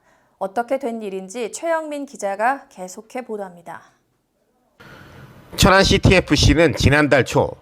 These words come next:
Speaker 2: 팀장급 직원 두 명에 대한 인사위원회를 개최했습니다. 천안시 감사 담당관으로부터 진행된 채용 실태 조사 후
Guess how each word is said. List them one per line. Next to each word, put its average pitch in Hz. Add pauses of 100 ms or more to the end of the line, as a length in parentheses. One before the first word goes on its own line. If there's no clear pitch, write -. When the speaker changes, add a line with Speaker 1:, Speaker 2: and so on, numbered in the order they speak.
(640)
Speaker 2:
팀장급 185
직원 135
두 143
명에 147
대한 113
인사위원회를 139
개최했습니다. 95 (1800)
천안시 185
감사 151
담당관으로부터 131
진행된 113
채용 185
실태 165
조사 127
후 82